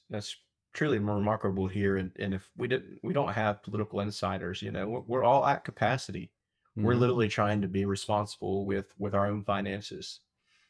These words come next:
Speaker 1: And right now it's been harder than ever to make that dollar stretch. Um, and so the hope is that we would just be so focused on what's happening in, in our little, you know, family units, in our atomic
Speaker 2: Mm-hmm.
Speaker 1: family units, that we,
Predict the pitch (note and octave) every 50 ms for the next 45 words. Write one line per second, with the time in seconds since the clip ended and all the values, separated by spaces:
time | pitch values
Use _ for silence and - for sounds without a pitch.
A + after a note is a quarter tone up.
0 | _ - - - F3 B2+ A2+ A2 G#2+ G2+ G#2 A#2 A#2 A#2 A#2+ B2 B2 A2+ G2 -
1 | - - G#2+ G#2+ G#2 - - G2 - A2 A2 A2 A2 G#2+ G2 G#2 G2 G2+ A2+ A2
2 | F#2+ E2+ - G2 F2+ F#2+ G2+ G2+ G2 - G2+ G2 - F2 G2 F#2+ F#2+ F#2+ F2+ F#2
3 | - - - F#2+ F#2 A#2 - - - - - _ _ _ _ _ _ _ - -
4 | G2 F#2+ F#2+ F#2+ - G#2 G2+ F#2+ G2 F#2+ - - G#2 G2+ G2+ G2+ G2+ G2 - -
5 | - G#2 A#2 A2+ - - G#2+ G2+ G2 - - G#2 - - G2 G2 G2+ F#2+ F#2+ G2
6 | F#2+ - - - G#2 G#2 G2+ - A2+ - - - - A#2 A2 - G#2 G#2 - G2+
7 | G2+ F#2+ F2+ G2 - - G#2 G#2 G2+ - G2+ G2 G#2 G2 F#2+ F2+ - _ _ _
8 | _ _ - G#2 G#2 G2 G#2 G#2 - - A2 G#2 G2+ G2 G2 G2 G#2 G#2+ G2 F#2+
9 | - _ _ _ - - A2+ G2+ G2 F#2+ F#2+ - - G#2+ G#2 G#2 G#2 G2+ G#2 G2+
10 | G2+ A2+ - - - - - _ - - G2+ G2+ G2 G2 F#2 - F2+ G2+ G#2 F#2+
11 | A2+ C3+ G2+ G2+ G2+ G2+ G2 G2+ G#2 G#2 G2 - - - G2 F#2+ F#2 G#2+ G#2+ A2
12 | A2 A2+ A2+ A2+ A2 G2